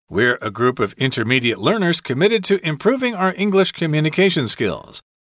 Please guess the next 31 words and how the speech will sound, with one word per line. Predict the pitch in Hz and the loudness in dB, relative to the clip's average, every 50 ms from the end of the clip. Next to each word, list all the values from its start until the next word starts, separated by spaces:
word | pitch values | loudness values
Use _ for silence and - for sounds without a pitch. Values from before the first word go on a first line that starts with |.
| _ _ _ - - | _ _ _ -8 -6
Our | 78 87 87 | -4 -4 -2
chief | - - 135 127 113 - - | 0 0 2 2 0 -2 -2
aim | 139 143 151 151 147 151 - | -2 0 2 2 0 -2 -2
is | 131 131 127 110 - | 0 0 0 0 0
to | - 123 | -2 -2
learn | 117 123 127 127 123 120 | 0 0 0 0 0 -2
colorful | 117 - - 190 214 247 240 - - 220 214 214 208 | -4 -4 0 0 2 2 2 0 0 0 0 0 0
and | - 160 156 139 117 | -2 -2 -2 0 2
relevant | 147 175 180 170 143 147 143 - - | 2 4 4 4 2 2 -2 -2 -4
phrases | - - 214 294 262 180 - 95 87 104 135 - _ _ _ _ _ _ | -2 0 0 2 2 2 0 0 -2 -6 -6 -6 _ _ _ _ _ _
so | - - - 160 156 | 0 2 2 2 4
we | 151 156 151 | 2 2 0
can | - 160 156 151 151 - - | 2 2 2 2 2 0 0
eventually | 135 131 113 131 208 269 254 - 240 233 220 214 208 | 0 0 2 2 0 0 2 0 0 2 0 0 0
converse | 185 - 180 170 143 117 143 170 180 170 - | 0 -2 -2 0 2 2 2 2 2 0 -2
just | - - 160 165 139 - | -2 0 0 2 2 2
like | 147 135 131 131 131 | 2 2 0 0 -2
native | 120 107 104 101 107 104 | -2 -4 0 0 -2 -2
speakers. | - - 147 147 143 135 120 92 71 - 52 - - - _ _ _ _ _ _ _ _ - | -2 -2 0 -2 0 0 -2 -4 -4 -6 -8 -10 -10 -10 _ _ _ _ _ _ _ _ -8
A | - - | -8 -8
key | - - 127 120 | -2 0 0 0
principle | 117 - - 180 208 - - 156 147 139 127 117 | 0 0 0 0 0 2 0 -2 0 0 -2 0
for | - 131 117 110 | 0 0 0 2
this | 101 110 107 - | 2 0 0 0
club | - - 110 107 110 110 - | -2 -4 -2 -2 -2 -2 -2
is | - 135 110 - | -4 -4 -4 -2
that | - 117 107 - _ - | 0 -2 -2 -2 _ -2
every | 135 151 151 151 131 117 | -2 -2 0 -2 -2 0
session | - - 175 165 156 - - 151 135 | 2 2 2 2 2 0 0 -2 0
we | 131 127 113 | 0 0 0
have | - - 240 226 175 160 165 175 170 | 0 -2 -2 0 2 4 4 2 2